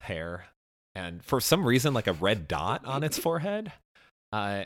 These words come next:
Speaker 1: and the only reason I think I really like Golduck was in the original, uh, Pokemon Blue game. That was the first Pokemon I got to level one hundred.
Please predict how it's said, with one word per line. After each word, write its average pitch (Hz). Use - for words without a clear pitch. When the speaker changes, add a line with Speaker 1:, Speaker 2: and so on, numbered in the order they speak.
Speaker 1:
and 123
the 139
only 302
reason 127
I 95
think 104
I 92
really 107
like 85
Golduck 113
was 98
in 101
the 87
original, 107
uh, 78
Pokemon 90
Blue 92
game. 73
That 101
was 104
the 104
first -
Pokemon 87
I 78
got 80
to -
level 80
one 76
hundred. 117